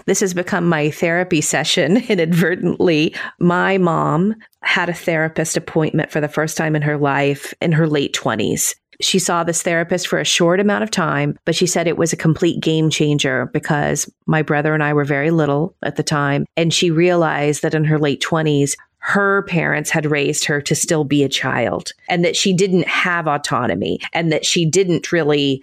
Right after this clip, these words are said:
take control of anything. She was cared for. And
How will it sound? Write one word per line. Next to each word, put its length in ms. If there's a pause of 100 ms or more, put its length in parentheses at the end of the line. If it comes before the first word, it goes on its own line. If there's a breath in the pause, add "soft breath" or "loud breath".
(140)
take 460
control 840
of 380
anything. 460
She 240
was 180
cared 400
for. 540
And 280